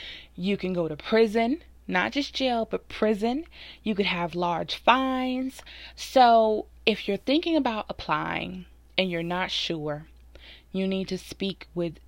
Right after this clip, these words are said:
someone. You need to do your research about this loan and about what it takes to be eligible for the, for the loan, okay?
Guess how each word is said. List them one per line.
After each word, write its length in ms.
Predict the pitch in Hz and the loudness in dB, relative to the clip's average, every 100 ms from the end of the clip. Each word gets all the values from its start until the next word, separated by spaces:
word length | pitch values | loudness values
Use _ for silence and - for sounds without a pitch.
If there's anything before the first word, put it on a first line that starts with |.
| - | -20
someone. 560 | - 180 170 160 160 | -4 -2 0 -2 -2
You 100 | 165 | -2
need 140 | 175 165 | -4 -4
to 80 | 190 | -4
do 260 | 196 220 | -2 -2
your 240 | 220 208 185 | 0 0 0
research 760 | 170 196 226 - 151 - - - | 0 -2 0 0 0 -2 -2 -2
about 380 | 160 160 - | 2 0 0
this 160 | 170 - | -4 -6
loan 380 | 160 - - - - - - | -6 -6 -8 -12 -12 -14 0
and 80 | 180 | 2
about 440 | 185 180 165 - - - - - | 6 6 6 2 -6 -20 -20 -10
what 460 | 170 165 180 196 - | -8 2 10 10 10
it 180 | 175 - | 2 2
takes 360 | - 180 - | -2 -2 -4
to 80 | 175 | -8
be 200 | 165 - | -6 0
eligible 500 | 175 170 170 - 165 | 0 0 -6 -8 -10
for 280 | - 180 175 | -6 -2 -2
the, 280 | 160 165 - - - - | -2 -6 -8 -16 -20 -20
for 240 | - 180 180 | -6 0 0
the 140 | 160 | 0
loan, 260 | 151 - - - - | -6 -6 -12 -18 -12
okay? 460 | - 180 175 175 | -6 0 2 0